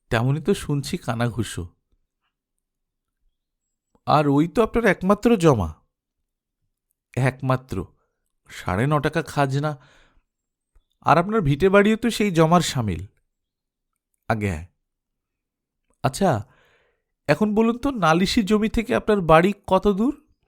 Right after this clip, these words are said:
"নালিশি জমি?" দুর্লভের মনের কোণে এতক্ষণে বিদ্যুৎ খেলে গেল। বললে, "নালিশি জমির চৌহদ্দি আমি বলে দিতে পারি।" "এত বড় মাতব্বর, তা পারবেন বই কি,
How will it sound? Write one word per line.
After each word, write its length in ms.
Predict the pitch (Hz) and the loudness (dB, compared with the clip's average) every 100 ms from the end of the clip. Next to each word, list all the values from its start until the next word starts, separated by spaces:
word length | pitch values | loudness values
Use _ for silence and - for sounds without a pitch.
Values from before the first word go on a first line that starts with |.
| _ _ _ _ _ _ _ _ _ _ _ _ | _ _ _ _ _ _ _ _ _ _ _ _
"নালিশি 560 | 117 113 123 170 - 208 | -6 -2 -2 -2 -4 -6
জমি?" 320 | 180 165 104 - _ _ _ _ _ _ _ _ 127 | -4 -6 -8 -16 _ _ _ _ _ _ _ _ 0
দুর্লভের 540 | 139 220 247 233 233 | 2 6 6 6 4
মনের 320 | 165 165 180 | 2 2 0
কোণে 260 | 175 160 156 | 0 -2 0
এতক্ষণে 500 | 139 139 135 139 139 | -2 -2 -6 -4 -2
বিদ্যুৎ 440 | 120 113 120 120 | -2 -2 -4 -4
খেলে 300 | - 113 98 | -6 -4 -2
গেল। 220 | 85 78 90 _ _ _ _ | -4 -8 -12 _ _ _ _
বললে, 260 | 151 190 196 - _ _ _ _ _ _ _ _ _ 131 | 2 2 0 -4 _ _ _ _ _ _ _ _ _ 0
"নালিশি 420 | 131 151 190 240 | 2 2 2 -2
জমির 280 | 226 233 - | 0 -2 0
চৌহদ্দি 460 | 208 202 220 214 | 4 6 4 2
আমি 140 | 277 311 | -2 0
বলে 220 | 262 302 | 2 2
দিতে 220 | 254 233 | 0 -2
পারি।" 300 | 151 98 92 - _ _ _ _ _ _ _ _ _ _ _ _ _ - | -2 -2 -6 -12 _ _ _ _ _ _ _ _ _ _ _ _ _ -4
"এত 240 | 104 104 | -4 -2
বড় 220 | 101 113 | 0 2
মাতব্বর, 480 | 175 131 135 139 185 | 4 4 2 2 0
তা 140 | - 202 | 0 -4
পারবেন 420 | 156 160 214 214 | 0 2 2 2
বই 140 | 156 | 0
কি, 220 | 135 90 | 0 -12